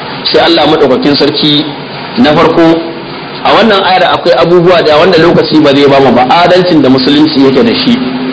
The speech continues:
ta yadda in mutum ya abu ko tare kuke da shi dan uwanka ne musulmi, ka tabbatar da wannan abin da ya ba daidai bane. Wannan shine musulunci, wanda yanzu wannan abin ya yi mana wahala gaskiya.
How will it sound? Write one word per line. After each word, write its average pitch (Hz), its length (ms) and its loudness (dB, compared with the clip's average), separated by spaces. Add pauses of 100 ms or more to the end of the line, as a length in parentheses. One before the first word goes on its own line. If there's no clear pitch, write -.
(320)
ta 160 60 2
yadda 175 340 2
in 240 120 4
mutum 202 340 2
ya 180 180 0
abu 143 280 0 (160)
ko 220 160 4
tare 170 300 2
kuke 180 220 2
da 143 100 2
shi 147 140 -2
dan 156 220 2
uwanka 165 300 2
ne 143 100 2
musulmi, 127 680 2 (540)
ka - 100 2
tabbatar 170 480 2
da 143 80 2
wannan 165 320 2
abin 143 200 2
da 131 80 2
ya 139 80 2
ba 117 120 2
daidai 120 280 2
bane. 120 200 2 (120)
Wannan 175 200 2
shine 165 240 0
musulunci, 143 560 0 (560)
wanda 180 220 0
yanzu 160 180 2
wannan 185 220 2
abin 160 260 2
ya 160 160 2
yi 165 80 2
mana 160 160 2
wahala 123 320 0
gaskiya. 113 340 -2